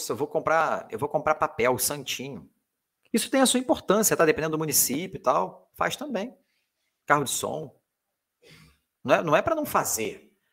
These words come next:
mas não é pra fazer só isso, ainda mais no mundo digital. A atenção das pessoas está no celular, entendeu? Não, não separa a verba pro digital,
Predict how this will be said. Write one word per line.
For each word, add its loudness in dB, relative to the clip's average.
mas 6
não 6
é 10
pra 4
fazer 0
só 10
isso, 0
ainda -2
mais 0
no -8
mundo -8
digital. -4
A 6
atenção 0
das -4
pessoas -2
está -2
no -6
celular, -4
entendeu? -2
Não, 0
não -8
separa 2
a 4
verba -2
pro -8
digital, -4